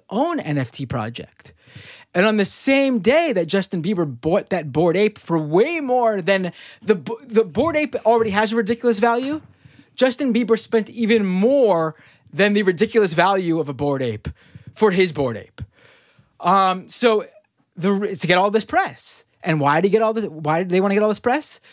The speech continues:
The same day, Justin Bieber also bought all these N F Ts from his buddy's N F T project and then made one of those N F Ts from his buddy's project his profile image.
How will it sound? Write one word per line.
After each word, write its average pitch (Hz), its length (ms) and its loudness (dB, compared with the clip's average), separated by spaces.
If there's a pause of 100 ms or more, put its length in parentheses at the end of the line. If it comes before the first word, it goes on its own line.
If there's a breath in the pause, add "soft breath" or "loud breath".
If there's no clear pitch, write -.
(240 soft breath)
The 151 80 -8
same 185 300 0
day, 240 280 2
Justin 160 380 -4
Bieber 165 280 0
also 170 600 -2 (600 soft breath)
bought 143 520 -2
all 208 280 4
these 226 200 -4
N 208 180 -2
F 233 140 -4
Ts 202 540 -6 (200)
from 202 180 2
his 214 220 0
buddy's 247 600 0
N 180 140 0
F 151 140 0
T 151 180 -6
project 139 580 -2 (260 loud breath)
and 214 120 2
then 240 220 2
made 269 300 2 (180)
one 220 180 2
of 269 100 -4
those 202 280 2
N 196 160 2
F 202 140 0
Ts 220 280 -4
from 196 120 -2
his 170 180 -2
buddy's 214 340 0
project 147 560 -4 (640 soft breath)
his 294 240 -2
profile 175 640 0
image. 117 500 -8